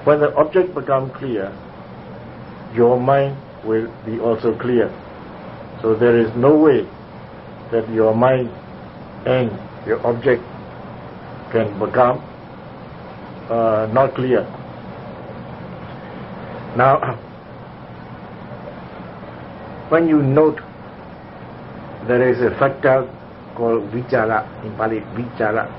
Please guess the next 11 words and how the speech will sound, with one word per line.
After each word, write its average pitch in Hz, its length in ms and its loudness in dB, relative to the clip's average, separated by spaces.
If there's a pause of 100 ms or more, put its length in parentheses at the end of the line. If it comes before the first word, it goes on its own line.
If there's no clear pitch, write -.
(200)
V 123 200 -2
I 110 200 2 (160)
C - 60 -4 (200)
A - 80 0
R 110 220 2
A. 104 120 -2 (2500)
It 131 140 4
is 131 180 8 (960)
aiming 170 460 4 (580)
your 110 220 2
mind 120 420 2